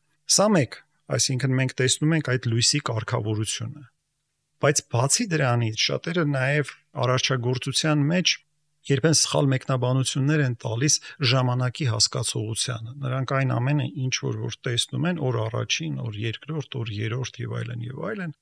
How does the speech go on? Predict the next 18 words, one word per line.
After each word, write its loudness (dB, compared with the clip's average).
իրենք 0
մտածում -2
են, 0
որ -4
դրանք -2
մեր 0
պատկերացրած 0
օրերն 0
են 0
կամ -2
մեր 0
հաշված -2
ժամանակներն -4
են։ -20
Մինչդեռ 2
դրանք 0
շատ -2
մեծ 2